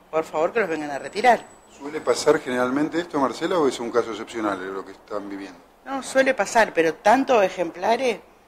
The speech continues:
Speaker 1: otros años no había. Llegábamos a cien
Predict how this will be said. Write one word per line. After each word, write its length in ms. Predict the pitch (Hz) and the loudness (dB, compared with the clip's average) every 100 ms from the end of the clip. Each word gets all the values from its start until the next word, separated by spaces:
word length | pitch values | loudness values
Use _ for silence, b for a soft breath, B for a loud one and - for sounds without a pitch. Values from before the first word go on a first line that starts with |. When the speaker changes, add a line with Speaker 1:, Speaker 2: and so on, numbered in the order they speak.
| _ | _
Speaker 1:
otros 300 | - 190 185 | -6 -4 -4
años 240 | 185 202 190 | -4 -6 -4
no 60 | |
había. 340 | 160 170 151 135 | -4 -2 -2 -4
Llegábamos 560 | - 160 165 208 226 | -2 4 6 4 2
a 80 | 175 | -2
cien 480 | 165 196 185 143 | -2 -2 0 -2